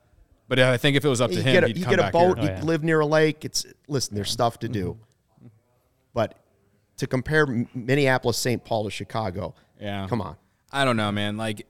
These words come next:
Speaker 1: the entire situation is just, obviously it's wild. We've never seen anything like it.
Speaker 2: I
Speaker 3: And,
Speaker 1: I
Speaker 3: and
Speaker 1: ju-, I just, again, I just don't wanna sit here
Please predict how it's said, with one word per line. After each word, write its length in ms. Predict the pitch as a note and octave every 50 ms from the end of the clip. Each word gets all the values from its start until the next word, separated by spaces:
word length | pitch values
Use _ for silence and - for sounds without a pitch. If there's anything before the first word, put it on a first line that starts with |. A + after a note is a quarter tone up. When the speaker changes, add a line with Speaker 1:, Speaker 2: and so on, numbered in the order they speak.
| _ -
Speaker 1:
the 140 | C3+ C#3 C#3
entire 340 | C3+ C3+ C3 C#3+ C3 B2+ A#2
situation 680 | G#2 B2 G#2+ - A2+ G#2+ G#2+ G#2 G2+ - A2 G#2+ G#2 G#2
is 260 | G2+ G2 F#2+ F2 -
just, 320 | - G2+ F#2+ - - - - - _ _ _ _ _ _ _ _ _ _ - - -
obviously 340 | C3+ B2+ B2 A2+ - A#2+
it's 120 | A2 G2+ G2
wild. 440 | F#2+ F#2+ F#2+ F#2+ F#2+ F#2 F#2+ F#2 F#2+
We've 80 | G2
never 160 | G2 G#2 G#2+
seen 160 | G#2+ - A#2+ A#2
anything 220 | A2 - A#2 A2
like 260 | G2+ F#2+ F#2+ F#2 -
it. 200 | G2+ F#2+ G2 - - _ _ _ _ _ _ _ _ _ _ _ _ _ _ _ _ _ _ _ _ _ _ _ _ _ _ _ _ _ _ _ _ _ _ _ -
Speaker 2:
I 200 | A2+ A2+ G2+ - - - _ -
Speaker 3:
And, 200 | C3 C#3 D3+ C3
Speaker 1:
I 100 | C3+ C#3+
Speaker 3:
and 80 | D3 D3
Speaker 1:
ju-, 100 | D3+ D#3+ C#3+
I 140 | C#3+ D3+ D#3
just, 260 | D3 E3 D#3 - - -
again, 300 | D3+ D3+ D3 D3+ A#2+ A2
I 140 | G#2+ A#2
just 220 | C3 C#3+ C#3 - -
don't 160 | D#3 D3+ C#3+
wanna 180 | D3+ D3+ D3 C#3
sit 240 | - - D#3 C#3+
here 340 | C3+ C#3 C#3 C#3 C3+ C3+ C3